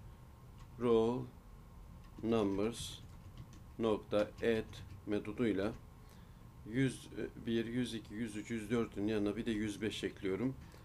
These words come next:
Bu şekilde ben set, e, oluşturduğum setin,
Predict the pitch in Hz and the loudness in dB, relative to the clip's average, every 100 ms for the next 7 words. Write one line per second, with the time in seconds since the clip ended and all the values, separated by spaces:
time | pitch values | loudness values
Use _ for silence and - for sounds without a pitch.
0 | - - 123 110 101 101 104 104 110 113 | -12 -6 -4 -2 -2 0 0 2 2 2
1 | - - - - - - - - 127 107 | -2 -12 -16 -16 -16 -14 -10 0 4 4
2 | - - - 104 76 117 113 - - 107 | 2 -6 0 2 4 2 0 -2 0 0
3 | - 120 110 117 | 2 0 2 2